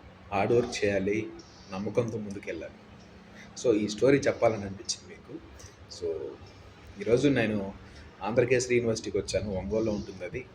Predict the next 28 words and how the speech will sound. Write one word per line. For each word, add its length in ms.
నేను 160
అక్కడే 240
పిహెచ్డీ 420
చేస్తున్నాను. 720
మా 240
గైడ్ 260
మాస్టర్ 480
<clears throat> 920
నాకు 460
టాపిక్ 340
ఇచ్చారు, 260
దాని 200
మీద 160
నేను 300
సెమినార్ 360
చేస్తున్నాను. 520
అంటే 500
నేను, 320
నేను 280
టాపిక్ 400
మీద 100
ఇంగ్లీష్లో 420
మాట్లాడాలి, 560
ఆ 40
టాపిక్ 460
నేను 180
ఎందుకు 220
తీసుకున్నాను, 560